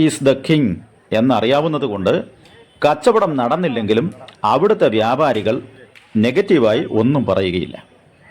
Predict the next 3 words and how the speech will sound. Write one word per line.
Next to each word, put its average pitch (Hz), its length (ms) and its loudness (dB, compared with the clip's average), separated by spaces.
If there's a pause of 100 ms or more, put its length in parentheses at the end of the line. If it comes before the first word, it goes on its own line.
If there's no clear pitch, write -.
(540)
ഏതു 139 400 2
നിമിഷവും 151 720 -2 (440)
ഇറങ്ങിപ്പോയയാൾ 131 1000 0